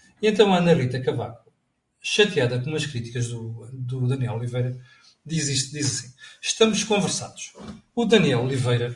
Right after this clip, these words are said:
e outros como ele não passam de um esterco. Um esterco que fala de mim para ter palco e nunca ganhou eleições na vida.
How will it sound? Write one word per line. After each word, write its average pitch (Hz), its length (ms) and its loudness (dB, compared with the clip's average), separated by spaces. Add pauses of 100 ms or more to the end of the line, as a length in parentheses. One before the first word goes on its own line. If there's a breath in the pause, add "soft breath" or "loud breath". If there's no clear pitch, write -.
(160)
e 160 100 -2
outros 190 220 2
como 139 280 -2
ele 151 120 2
não 160 200 0
passam 156 380 2
de 139 60 -4
um 160 80 0
esterco. - 600 0 (1200 loud breath)
Um 254 120 4
esterco 180 420 2
que - 60 -12
fala 135 220 4
de 127 100 0
mim 180 180 0
para 139 160 2
ter 156 220 -2
palco 123 360 -2
e 139 40 -6
nunca 147 200 -6
ganhou 127 300 0
eleições 127 380 0
na 131 100 -2
vida. - 240 -8